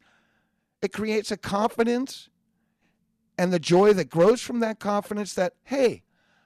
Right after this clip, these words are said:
I just accomplished one more step and I just keep want to take, I keep wanting to take another step, one step at a time, and I want to feel good along the way. Th-, we don't live in an economy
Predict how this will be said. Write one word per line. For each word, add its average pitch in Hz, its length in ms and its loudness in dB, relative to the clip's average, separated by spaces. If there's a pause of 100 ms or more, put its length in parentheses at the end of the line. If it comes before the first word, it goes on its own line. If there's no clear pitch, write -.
(100)
I 269 100 -6
just 226 380 -8
accomplished 185 540 -6
one 180 300 0
more 185 220 -2
step 160 400 -6
and 147 100 -8
I 139 100 -8
just 180 400 -2 (100)
keep 156 280 -8
want 135 240 -4
to - 60 -14
take, - 260 -8 (240)
I 127 100 -4
keep - 360 -8 (180)
wanting 147 480 -6
to 190 100 -8
take 117 420 -10 (280)
another 120 480 -4
step, - 480 -10 (640)
one 131 420 -4
step - 380 -4
at 185 80 -2
a 190 80 -2
time, 127 560 -8 (380)
and 120 120 -6
I 123 80 0
want 127 220 0
to 123 120 -4
feel 127 260 -2
good 123 240 -2
along 117 320 -6
the 113 40 -16
way. 120 180 -6
Th-, 113 120 -12 (160)
we 139 180 -2
don't 202 220 0
live 143 540 0
in 131 100 -2
an 127 140 -4
economy 117 680 -8